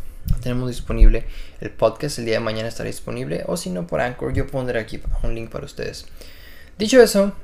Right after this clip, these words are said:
así concluimos el, el episodio del día de hoy. Tengan excelente día, excelente noche. Si van a ir de fiesta, cuídense, por favor, cuídense y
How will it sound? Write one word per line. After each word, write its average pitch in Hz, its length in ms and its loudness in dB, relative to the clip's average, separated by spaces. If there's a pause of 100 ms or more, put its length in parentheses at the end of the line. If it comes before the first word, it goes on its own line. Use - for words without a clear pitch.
(840)
así 135 200 -4
concluimos 123 520 -2
el, 104 280 -10 (220)
el 143 60 -14
episodio 120 380 -2
del 120 80 -2
día 113 180 2
de 107 60 4
hoy. 143 220 0 (880)
Tengan 165 200 0
excelente 139 480 -4
día, 120 260 -8 (800)
excelente 123 480 -2
noche. 135 400 -6
Si - 200 -6
van 120 200 0
a 123 40 -6
ir 123 80 -8
de 120 100 -8
fiesta, - 560 -6 (420)
cuídense, 135 640 0
por - 220 -6
favor, 127 480 -4 (340)
cuídense 131 680 -8
y 127 380 -6